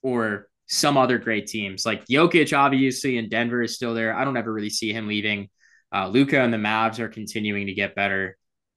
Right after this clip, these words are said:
But other than that, it's like, there's room for one of those other teams to slide in and be that next great threat.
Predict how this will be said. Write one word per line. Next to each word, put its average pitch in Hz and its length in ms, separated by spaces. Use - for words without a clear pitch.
But 131 120
other 226 240
than 139 100
that, 151 280
it's 135 160
like, 139 280
there's 160 280
room 175 320
for 123 460
one 139 140
of 139 60
those 135 200
other 123 200
teams 123 420
to 107 100
slide 117 440
in 107 360
and 110 200
be 120 160
that 107 320
next 120 520
great 113 420
threat. 107 380